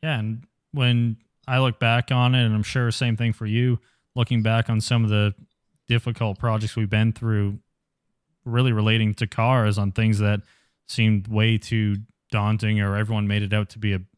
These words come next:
a big, hard project. You know, the, all the things that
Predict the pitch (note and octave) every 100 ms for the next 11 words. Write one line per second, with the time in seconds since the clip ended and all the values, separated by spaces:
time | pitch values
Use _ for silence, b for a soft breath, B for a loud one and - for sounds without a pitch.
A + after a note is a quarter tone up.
0 | _ - G#2+ - A2 G#2+ A#2 - A2+ G#2+
1 | G2+ A2 A2 A2+ G#2+ G2+ - _ _ _
2 | _ _ _ - G#2 G2 G#2 G#2 - B2+
3 | D#3 G#2+ B2+ B2 B2 - A2+ G#2 G2+